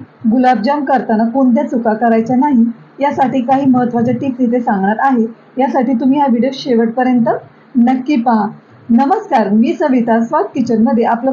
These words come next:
खूप खूप मनापासून स्वागत. गुलाबजाम बनवण्यासाठी मी इथे दोनशे ग्रॅम प्रीमिक्स घेतलेलं आहे. आपण कोणत्याही कंपनीचं गुलाबजामचं प्रीमिक्स घेऊ शकता. दुधाचा किंवा पाण्याचा वापर करायचा आहे.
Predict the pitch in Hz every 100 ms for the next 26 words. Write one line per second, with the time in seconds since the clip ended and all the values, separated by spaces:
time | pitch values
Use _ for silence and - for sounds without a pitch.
0 | - 294 294 - 311 302 233 220 214 220
1 | 220 220 214 240 233 359 - - - -
2 | - - - _ _ - 220 254 262 214
3 | 294 254 233 226 233 269 240 226 220 226
4 | 370 - - - - 220 247 233 269 226
5 | 302 349 269 240 254 233 226 262 233 220
6 | 226 233 240 415 - - - - 240 285
7 | 277 294 247 233 277 311 269 247 233 262
8 | 285 233 233 226 240 233 226 233 233 233
9 | 247 226 - - 220 226 233 240 - 294
10 | - - - 262 262 262 269 269 302 240
11 | 226 226 262 240 214 226 233 240 220 208
12 | 233 226 233